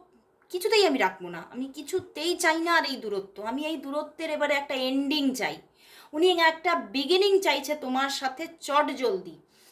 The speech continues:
এক থেকে দুই দিনের মধ্যেই উনি চাইছে যাতে তোমাদের মধ্যে একটা যোগাযোগ হয়ে যাক। কিন্তু কোনো না কোনো জায়গা থেকে তিনি কিছুতেই সেই, সেই কথাটা না তোমাকে বলে উঠতে পারছে না। তোমাকে কল করেও যে তোমার, মানে,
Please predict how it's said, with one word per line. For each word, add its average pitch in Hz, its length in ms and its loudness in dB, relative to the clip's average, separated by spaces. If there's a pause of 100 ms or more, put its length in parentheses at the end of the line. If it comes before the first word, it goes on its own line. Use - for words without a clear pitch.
(200)
এক 339 300 2
থেকে 427 180 -2
দুই 359 220 0
দিনের 381 300 2
মধ্যেই 320 440 2
উনি 349 180 -2
চাইছে 320 360 0
যাতে 320 200 0
তোমাদের 294 360 -6
মধ্যে 311 120 -4
একটা 320 120 -6
যোগাযোগ 262 560 -2
হয়ে 185 200 -4
যাক। 175 220 -8 (320)
কিন্তু 427 300 2
কোনো 359 320 0
না 427 160 2
কোনো 415 240 0
জায়গা 330 320 2
থেকে 370 240 -4
তিনি 349 240 -6
কিছুতেই 320 640 -4
সেই, 339 480 0
সেই 349 300 -2
কথাটা 302 440 0
না 381 140 4
তোমাকে 339 340 -4
বলে 269 460 -2
উঠতে 359 340 0
পারছে 339 400 0
না। 240 280 -2 (320)
তোমাকে 392 320 0
কল 339 480 2
করেও 381 420 4
যে 359 140 -2
তোমার, 339 400 0 (240)
মানে, 269 260 -2